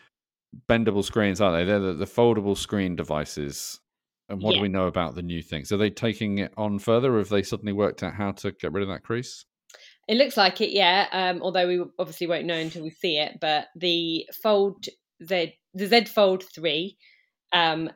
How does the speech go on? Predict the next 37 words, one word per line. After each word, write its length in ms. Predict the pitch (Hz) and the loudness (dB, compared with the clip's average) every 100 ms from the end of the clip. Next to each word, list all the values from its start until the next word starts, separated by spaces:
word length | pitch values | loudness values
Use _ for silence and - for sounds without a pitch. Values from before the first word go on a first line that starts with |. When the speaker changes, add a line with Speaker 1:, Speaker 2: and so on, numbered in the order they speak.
| _ | _
Speaker 2:
looks 260 | 220 220 - | 0 0 0
like 140 | 190 | -2
it 60 | 185 | -2
will 60 | |
be 140 | 175 190 | 0 2
a 140 | 180 | 2
similar 360 | 165 - 226 202 | 0 0 2 2
design, 360 | 185 180 170 156 | 0 -2 -2 -2
but 100 | - | -4
have 180 | 175 | -6
a 40 | 156 | -6
slightly 340 | - 170 156 | -4 -4 -4
more 180 | 170 165 | -4 -4
refined 680 | 156 - 175 165 165 160 160 - | -6 -6 -4 -2 -4 -6 -10 -14
camera 320 | - 180 175 | -8 -4 -4
housing 400 | 175 180 180 208 | -4 -4 -4 -4
on 100 | 208 | -4
the 60 | 180 | -6
back, 280 | 175 202 - _ _ - | -6 -8 -8 _ _ -14
Speaker 1:
Mm-hmm. 280 | 95 104 135 - _ _ | -12 -10 -12 -14 _ _
Speaker 2:
and 220 | 185 180 - | -2 -2 -8
possibly 760 | - 226 - 180 160 143 156 - | -6 -6 -6 -6 -4 -2 -4 -4
an 180 | 170 160 | -6 -4
under 280 | 170 170 165 - | -6 -6 -8 -12
panel 540 | - 175 165 156 143 - - | -10 -6 -6 -6 -8 -12 -12
camera 520 | 175 160 139 - 170 180 - | -10 -10 -10 -10 -12 -12 -20
or 260 | - 143 135 | -16 -14 -10
under 180 | 160 143 | -12 -12
display 460 | - - - 143 | -14 -16 -10 -8
camera, 440 | 139 147 135 139 - | -8 -12 -12 -14 -14
as 100 | 143 139 143 | -18 -14 -12
they 60 | |
Speaker 1:
Okay. 120 | 143 | -12
Speaker 2:
are 20 | 147 | -12
also 480 | - _ _ 151 143 | -14 _ _ -18 -16
known 240 | 165 277 | -14 -14
as. 80 | - | -16